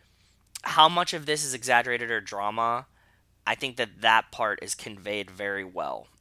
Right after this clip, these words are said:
And I know a lot of people like that. I often feel like that myself. Like,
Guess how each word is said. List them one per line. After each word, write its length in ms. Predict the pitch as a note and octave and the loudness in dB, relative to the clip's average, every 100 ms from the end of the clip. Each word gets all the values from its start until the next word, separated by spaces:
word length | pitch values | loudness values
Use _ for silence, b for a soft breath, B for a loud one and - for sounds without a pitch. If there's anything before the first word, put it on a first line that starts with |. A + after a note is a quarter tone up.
| _ - | _ -10
And 100 | G#2+ | -4
I 100 | G#2+ | -2
know 200 | A2+ A2 | 0 0
a 20 | |
lot 220 | A2 A2+ | 2 0
of 80 | A2 | 0
people 260 | C3+ C3 B2 | -10 -8 -2
like 220 | B2 - | -2 0
that. 260 | A#2 A#2 | 0 2
I 180 | G#2 G#2 - | 0 -6 -4
often 380 | G2+ G2+ A2 G#2 | -4 -4 -8 -18
feel 300 | - G#2 G2+ | -14 -10 -8
like 180 | G2 - | -8 -4
that 200 | G2 - | -6 -6
myself. 420 | F#2+ - G#2+ G#2 | -10 -2 -2 0
Like, 160 | G2+ | -2